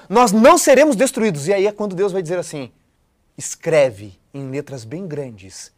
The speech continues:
porque a profecia vai se cumprir. Se tardar, espera." Abacuque, eu vou destruir o meu povo. Lembra que eu disse, de Lewis?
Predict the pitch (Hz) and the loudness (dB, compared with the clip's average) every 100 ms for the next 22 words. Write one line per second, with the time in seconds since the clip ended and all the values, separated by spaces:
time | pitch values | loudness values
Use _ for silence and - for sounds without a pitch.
0 | _ _ _ 135 123 107 135 - - - | _ _ _ -16 -14 -14 -14 -16 -16 -12
1 | 139 110 127 143 - 143 165 165 110 101 | -12 -10 -12 -12 -16 -20 -20 -18 -18 -20
2 | 92 _ _ - 135 135 120 123 139 - | -20 _ _ -14 -10 -10 -10 -12 -14 -14
3 | 117 107 104 _ _ 117 131 156 139 127 | -12 -12 -12 _ _ -12 -10 -12 -14 -18
4 | - _ - 151 147 151 170 - _ 117 | -20 _ -10 -8 -6 -8 -10 -14 _ -18
5 | 117 135 139 139 _ - 127 123 - 113 | -10 -10 -10 -14 _ -20 -16 -16 -18 -20
6 | 104 120 120 _ _ 127 113 104 113 113 | -18 -18 -18 _ _ -20 -20 -18 -18 -20
7 | _ _ - 113 104 98 _ _ _ _ | _ _ -18 -16 -18 -20 _ _ _ _
8 | _ _ _ _ _ _ 120 131 135 151 | _ _ _ _ _ _ -14 -10 -10 -10
9 | 123 160 156 190 _ - 120 123 185 202 | -8 -10 -10 -18 _ -20 -12 -8 -8 -8
10 | - | -16